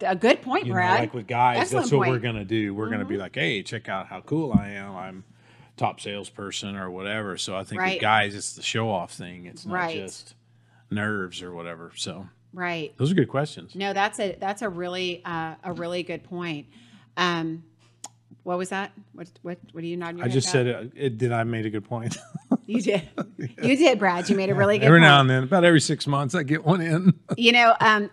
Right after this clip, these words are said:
Speaker 1: I have here, "Ladies don't make the first move." I know I sound like one of these nineteen ninety-five people, but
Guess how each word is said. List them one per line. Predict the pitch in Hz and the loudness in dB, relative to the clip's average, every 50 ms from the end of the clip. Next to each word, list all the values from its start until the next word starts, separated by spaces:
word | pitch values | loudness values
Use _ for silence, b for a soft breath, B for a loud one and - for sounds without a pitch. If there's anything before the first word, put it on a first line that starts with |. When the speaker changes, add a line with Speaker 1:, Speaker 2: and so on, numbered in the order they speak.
| - | 4
Speaker 1:
I | - 202 208 | 6 6 6
have | 220 262 214 214 220 | 8 4 2 2 2
here, | 226 220 214 | -2 -2 0
"Ladies | 196 196 190 196 202 202 202 | 2 2 4 4 2 2 0
don't | 214 196 180 | -2 -4 -2
make | 202 190 180 - | -4 -8 -8 -8
the | 202 | -10
first | 185 196 185 175 170 - 202 | -8 -8 -8 -8 -8 -6 -6
move." | 190 185 175 170 165 160 - - 170 | -4 -4 -4 -4 -6 -8 -12 -8 -4
I | 180 | -2
know | 185 180 170 | -2 0 0
I | 170 175 | -2 -4
sound | 170 - 175 175 175 | -4 -6 -6 -6 -6
like | 175 175 - - - _ _ | -8 -8 -10 -14 -20 _ _
one | - 175 175 180 | -8 -6 -4 -4
of | 180 | -2
these | 180 180 180 - - - _ - - | -4 -4 -6 -8 -14 -18 _ -12 -6
nineteen | 180 180 180 - - 196 | -4 -4 -4 -4 -4 -4
ninety-five | 196 196 196 220 214 208 | -4 -2 0 0 0 0
people, | - 208 185 196 190 180 | -2 -6 -6 -4 -6 -6
but | 175 190 185 - | -4 -6 -8 -8